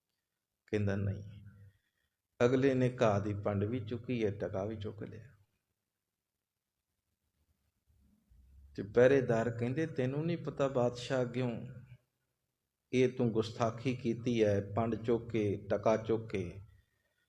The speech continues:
ਕਹਿਣ ਲੱਗੇ, "ਕਾਹਦਾ ਬਾਦਸ਼ਾਹ? ਤੁਹਾਡੇ ਲਈ ਬਾਦਸ਼ਾਹ ਹੋਏਗਾ। ਜਿਹਦੇ ਕੋਲ ਇੱਕ ਲੋੜ ਮੇਰੀ ਪੂਰੀ ਨਹੀਂ ਹੋ ਸਕਦੀ, ਉਹਨੂੰ ਮੈਂ ਬਾਦਸ਼ਾਹ ਥੋੜ੍ਹੀ ਮੰਨਦਾ ਹੈ।"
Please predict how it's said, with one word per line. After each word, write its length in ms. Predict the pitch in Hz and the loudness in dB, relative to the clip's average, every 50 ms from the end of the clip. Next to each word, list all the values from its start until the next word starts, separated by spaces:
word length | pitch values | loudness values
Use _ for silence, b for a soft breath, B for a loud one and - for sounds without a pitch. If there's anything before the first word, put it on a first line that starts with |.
| _ _ _ _ _ _ _ _ _ _ _ _ | _ _ _ _ _ _ _ _ _ _ _ _
ਕਹਿਣ 260 | - - - 160 165 | -4 -2 0 0 0
ਲੱਗੇ, 260 | 165 160 160 160 165 | 0 0 0 -2 -4
"ਕਾਹਦਾ 400 | 156 - - 160 165 160 151 143 | -2 2 4 4 6 6 4 2
ਬਾਦਸ਼ਾਹ? 520 | 123 - 110 101 104 101 - - - 131 135 | 2 4 4 4 4 2 -2 -4 -4 -4 -4
ਤੁਹਾਡੇ 400 | - - 147 139 117 104 110 120 | -2 2 2 2 4 2 2 2
ਲਈ 160 | 127 143 143 | 2 0 -2
ਬਾਦਸ਼ਾਹ 540 | 135 117 123 123 120 - - - - 143 135 | 0 0 0 0 0 -2 -6 -8 -6 -4 -2
ਹੋਏਗਾ। 420 | 117 92 92 113 110 101 80 98 - - - _ _ _ _ _ _ _ _ _ _ _ _ _ _ - - - _ _ _ _ - - - - 117 | -2 0 -2 -2 -4 -6 -10 -12 -14 -18 -20 _ _ _ _ _ _ _ _ _ _ _ _ _ _ -20 -20 -20 _ _ _ _ -20 -20 -14 -12 -12
ਜਿਹਦੇ 400 | 107 - 131 143 151 165 175 170 | -8 -2 0 0 4 4 2 2
ਕੋਲ 280 | - - 160 160 156 | 2 2 4 4 6
ਇੱਕ 220 | 156 156 156 - 147 | 4 4 2 2 0
ਲੋੜ 360 | 123 110 110 110 117 127 143 | 2 4 4 6 6 6 4
ਮੇਰੀ 300 | 156 156 156 156 147 143 | 4 2 2 2 2 0
ਪੂਰੀ 380 | - - 120 120 131 139 135 | 0 0 0 2 2 2 2
ਨਹੀਂ 120 | 131 131 120 | 2 2 2
ਹੋ 100 | 107 92 | 0 0
ਸਕਦੀ, 460 | 95 - 127 117 117 127 143 156 147 | 0 -2 -2 -2 -2 -4 -4 -4 -4
ਉਹਨੂੰ 200 | 147 143 143 143 | -2 -2 -2 -4
ਮੈਂ 140 | 139 135 131 | -4 -4 -2
ਬਾਦਸ਼ਾਹ 480 | 107 104 101 95 95 - - 104 110 | 2 2 2 2 0 -2 -6 -8 -8
ਥੋੜ੍ਹੀ 280 | - - - - - 113 | -8 -8 -8 -8 -8 -6
ਮੰਨਦਾ 380 | 110 98 - - - - - - | -6 -8 -8 -8 -12 -14 -16 -20
ਹੈ।" 200 | - - - | -20 -20 -20